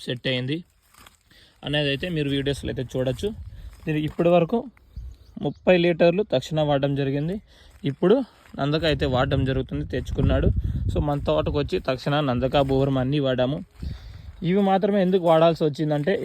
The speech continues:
ఎక్కువగా ముఖ్యంగా మనకి ఇన్ని రోజులు ధరలు లేవు కాబట్టి, తక్కువ ధరలలో, తక్కువ రేట్లలో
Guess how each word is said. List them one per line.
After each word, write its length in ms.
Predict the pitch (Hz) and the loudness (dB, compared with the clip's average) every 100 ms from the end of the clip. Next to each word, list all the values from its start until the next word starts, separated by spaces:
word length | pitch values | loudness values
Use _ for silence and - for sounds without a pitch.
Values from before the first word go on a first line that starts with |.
| 151 | -6
ఎక్కువగా 420 | - 165 151 196 214 - - - _ - _ - - _ - | 0 2 4 0 -2 -16 -20 -20 _ -20 _ -20 -20 _ -4
ముఖ్యంగా 340 | 156 190 185 185 | -2 2 2 2
మనకి 160 | 165 151 | 2 2
ఇన్ని 120 | 160 160 | 0 2
రోజులు 240 | 165 151 123 | 4 2 2
ధరలు 240 | 139 156 143 | 2 4 2
లేవు 140 | 143 135 | 0 0
కాబట్టి, 300 | 135 139 - 147 | 0 0 -2 -4
తక్కువ 240 | 131 175 160 | -4 -2 0
ధరలలో, 420 | 156 151 151 160 196 - _ _ - _ 135 | 0 0 0 0 -2 -6 _ _ -20 _ -10
తక్కువ 240 | 127 180 170 | -4 -2 0
రేట్లలో 380 | 165 160 165 | 0 -2 -2